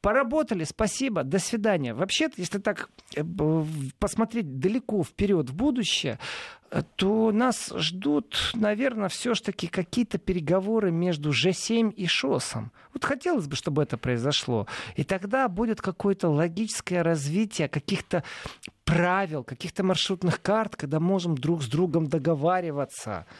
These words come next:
Э, и опять же вопрос, ну как мы поступим,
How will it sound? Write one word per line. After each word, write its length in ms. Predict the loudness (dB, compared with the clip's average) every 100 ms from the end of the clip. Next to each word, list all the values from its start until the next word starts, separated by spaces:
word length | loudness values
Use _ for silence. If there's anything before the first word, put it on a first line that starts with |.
| -18 -16 -18 -20 _ 0
Э, 640 | 4 4 4 4 4 0 -4 -16 -20 _ -4
и 520 | -2 0 2 4 2
опять 360 | 2 0 0
же 100 | 0
вопрос, 600 | 0 0 2 2 2 -2 -8 -2
ну 140 | 0
как 260 | 2 0 -2
мы 220 | -2 0
поступим, 640 | 0 -2 -2 -2 0 0